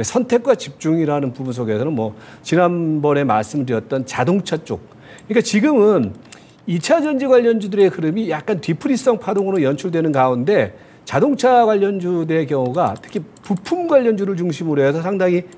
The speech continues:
경쟁력이 있는 모습을 보여주고 있죠. 지금 보시는 차트는 만도, 에이치디 만도, 아, 아, 현대글로-,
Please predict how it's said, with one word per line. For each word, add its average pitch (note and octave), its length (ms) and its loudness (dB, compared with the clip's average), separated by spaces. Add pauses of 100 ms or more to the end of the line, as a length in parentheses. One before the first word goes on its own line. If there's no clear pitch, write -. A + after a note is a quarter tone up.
경쟁력이 G3+ 520 2
있는 D3 220 2
모습을 B2+ 280 -2
보여주고 A#2 340 -2
있죠. F2 240 -12 (560)
지금 A3+ 160 0
보시는 G3 420 2
차트는 F#3 720 -2
만도, D3 540 -2 (100)
에이치디 E3 640 -4
만도, D#3 300 -4 (140)
아, B2+ 240 -4 (120)
아, C3+ 160 -2
현대글로-, F3+ 400 2